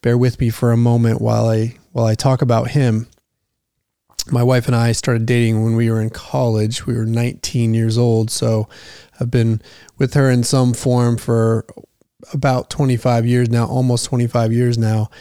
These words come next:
And that was obviously the first time that I met her parents, and I've always had a good relationship with them.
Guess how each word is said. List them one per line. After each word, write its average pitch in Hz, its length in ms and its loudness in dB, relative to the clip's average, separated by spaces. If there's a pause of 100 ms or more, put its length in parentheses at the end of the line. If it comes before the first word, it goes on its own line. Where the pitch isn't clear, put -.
(380)
And 120 140 -2
that 120 120 0
was 117 120 0
obviously 113 420 0
the 110 100 0
first 117 320 -4
time 110 240 0
that 110 100 0
I 107 80 0
met 110 400 -2 (460)
her 127 280 0
parents, 117 560 0
and 117 100 0
I've 110 120 0
always 117 340 0
had 120 160 0
a 110 60 0
good 117 240 -2
relationship 117 880 -2 (580)
with 120 400 -2
them. 107 440 0